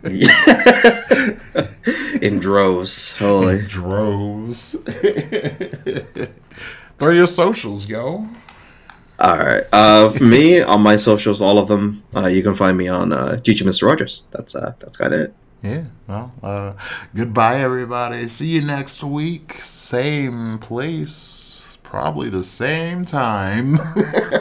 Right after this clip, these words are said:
Speaker 2: Oh, yeah. Also, go check out Card Fight Me-, card fight meta dot com. Card fight meta dot com. Uh, your number one stop for, uh, the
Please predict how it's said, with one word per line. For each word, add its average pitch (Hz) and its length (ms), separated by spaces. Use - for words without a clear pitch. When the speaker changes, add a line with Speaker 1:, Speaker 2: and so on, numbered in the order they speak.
Speaker 2:
Oh, 190 100
yeah. 233 160
Also, 208 300
go 175 80
check 190 200
out 180 160
Card 175 240
Fight 175 160
Me-, 170 160
card 185 220
fight 180 200
meta 175 200
dot 170 220
com. 143 440
Card 160 200
fight 160 220
meta 156 160
dot 151 220
com. 131 580
Uh, 117 340
your 127 140
number 160 340
one 156 220
stop 156 420
for, 117 720
uh, 98 80
the 101 320